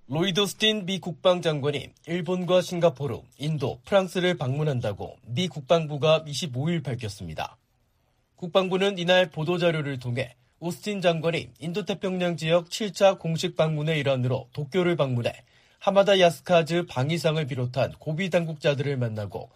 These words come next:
주일 미군을 방문할 예정이라고 말했습니다. 그러면서 이번 방문은 양국이 동맹의 능력을 현대화하고 미군의 태세를 최적화하며 올해 초 역사적인 미일 투 플러스 투 장관회담 이후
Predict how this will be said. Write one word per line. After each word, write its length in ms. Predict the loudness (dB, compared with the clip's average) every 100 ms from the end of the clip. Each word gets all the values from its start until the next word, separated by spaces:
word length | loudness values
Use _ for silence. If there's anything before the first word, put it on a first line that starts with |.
| _ _
주일 260 | -4 -2 0
미군을 480 | -2 -2 0 0 0
방문할 600 | -2 -2 0 2 2 2
예정이라고 580 | 0 0 -2 -4 -4 -2
말했습니다. 640 | -2 -4 -10 -8 -6 -6 _ _ _ _ _ _ 0
그러면서 580 | 2 4 4 4 2 -2
이번 320 | -6 2 2 4
방문은 540 | 4 4 0 -2 -4 _ -2
양국이 560 | 0 0 -4 -4 -4 -6
동맹의 440 | -6 -2 2 2 2
능력을 480 | 0 0 0 0
현대화하고 720 | -2 -2 0 4 2 2 -8 -14 _
미군의 480 | -8 -6 -2 0 0
태세를 400 | -2 -2 0 0
최적화하며 720 | -2 -4 -4 -2 0 0 -2 -10 _ _ _
올해 240 | -2 0 2
초 260 | 4 2
역사적인 800 | 2 -2 2 4 4 2 0 -4
미일 360 | -6 -2 -2 -2
투 160 | -8 -6
플러스 480 | -2 -2 -2 -10
투 180 | -6 -6
장관회담 720 | -4 -4 -2 -2 0 0 0
이후 280 | 0 -2 -6